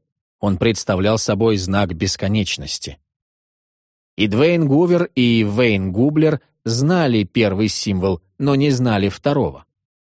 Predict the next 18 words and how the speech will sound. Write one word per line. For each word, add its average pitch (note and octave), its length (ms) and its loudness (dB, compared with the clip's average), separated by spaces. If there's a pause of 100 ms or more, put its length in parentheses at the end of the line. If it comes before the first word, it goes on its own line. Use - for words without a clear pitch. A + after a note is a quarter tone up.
(140)
А A2+ 100 0
потом C#3+ 420 0 (300)
я G#2 180 2
нарисовал C#3+ 540 2
ещё D#3 420 0
один A2+ 300 0
символ D3+ 500 0
в - 120 -14
туманном A#2 640 0
облаке, D3+ 500 2 (220)
и A2 80 0
этот B2 280 2
символ D#3+ 580 0
был C3 280 0
печально D3+ 600 0
известен A2+ 880 -2
Двейну, A2+ 520 0
но C3 260 0